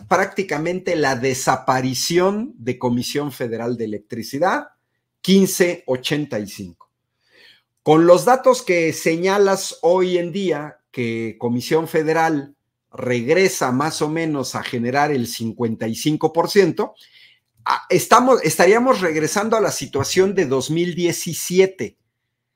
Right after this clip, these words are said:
Todavía no a la situación previa de la reforma energética. Hay que recordar que la reforma energética fue una reforma constitucional que requirió la mayoría de dos terceras partes.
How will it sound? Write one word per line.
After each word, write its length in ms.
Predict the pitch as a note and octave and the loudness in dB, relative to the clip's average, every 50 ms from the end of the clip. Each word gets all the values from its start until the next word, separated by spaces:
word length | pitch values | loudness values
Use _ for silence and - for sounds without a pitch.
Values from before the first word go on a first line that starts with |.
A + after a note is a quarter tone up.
| _ _ _ _ _ _ _ | _ _ _ _ _ _ _
Todavía 580 | - F3+ F3 A3 A#3 C#4 C#4+ B3 A3+ A3 A3 A3 | 6 8 8 8 8 6 4 4 6 4 4 4
no 260 | A3 G#3 G3+ G3 G3+ | 4 2 4 4 4
a 60 | G3+ | 4
la 140 | G3 F3 C#3+ | 4 2 0
situación 720 | - - C3 B2+ - B2 A#2+ - - D3+ D#3 D#3+ D#3 - | -2 -6 -8 -6 -6 -6 -6 -4 -2 -2 -2 -2 -2 -4
previa 360 | D#3+ D3 C#3+ D3 D#3 D#3+ D3+ | -2 -2 -2 -2 -2 -2 -2
de 80 | C#3+ C3 | -2 -4
la 140 | A#2 A2 | -4 -4
reforma 420 | G#2 A2+ G#2 - B2+ B2 B2 B2+ C3+ | -6 -10 -10 -8 -6 -6 -4 -4 -6
energética. 680 | C3 C3 C3 C3 - - F3+ F#3+ F#3 - C#3 - - A#2 | -6 -6 -8 -8 -4 -2 -2 -2 -2 -4 -10 -8 -6 -8
Hay 80 | A#2 | -6
que 100 | A#2 F3 | -4 -2
recordar 460 | F3+ G#3 A3 A3 - F3 E3+ F#3 - - | -2 -2 -2 0 2 4 4 2 2 2
que 80 | G3 | 0
la 120 | E3 C3+ B2 | 0 0 0
reforma 380 | A#2+ A#2+ A#2 B2+ C#3+ D#3 D#3 | 0 -4 -4 -4 -4 -2 -2
energética 840 | E3+ D#3 D3 C3 - - D3+ D3+ - - D3 - E3 F3+ A#3 C#4+ _ _ _ _ _ _ _ _ _ | -4 -4 -6 -6 -2 -2 -2 -2 -2 -8 -8 -2 -2 -4 -4 -4 _ _ _ _ _ _ _ _ _
fue 200 | - - D3+ D#3 | 0 4 4 6
una 180 | E3 E3+ E3+ | 6 4 2
reforma 480 | D#3+ - A#2 A#2 C#3 - - G#3 A3+ A3+ | 2 0 0 2 2 2 4 2 0 2
constitucional 1160 | - G#3 G#3+ - - G3+ D#3+ - G#3+ G3 G3 - G3+ F#3+ F#3+ F#3+ F3+ F3 E3+ E3+ F3 F3+ F3+ - _ | 0 -2 -2 -2 -6 -10 -8 -6 -6 -4 -2 -2 0 0 2 2 2 2 2 2 2 0 -4 -8 _
que 100 | - C3+ | -4 -2
requirió 480 | A#2 A#2 A#2+ A#2 - B2+ B2 B2 C#3+ D3 | -2 0 -4 -4 -2 -2 0 2 2 4
la 140 | D#3 B2+ | 4 2
mayoría 720 | C3 B2+ A#2+ A#2 A2+ A#2 A#2+ B2+ C3+ E3 F3+ F3 D#3 C3 A#2 | 4 2 0 0 2 2 2 2 2 2 4 4 4 2 0
de 380 | G#2 A2 A2 G#2+ G#2+ G#2+ G#2+ | -2 -4 -6 -4 -4 -6 -6
dos 260 | F#2+ G#2 C3+ C#3 - - | -2 -2 -2 -2 -2 -2
terceras 480 | - B2+ A#2 - D3+ D3 D3 D3+ - | -4 -4 -2 -4 -4 -4 -4 -6 -2
partes. 640 | - - F#3+ F3+ F#3 - - G#3 - - - - - | 2 2 2 2 0 -4 -6 -6 -6 -8 -12 -16 -18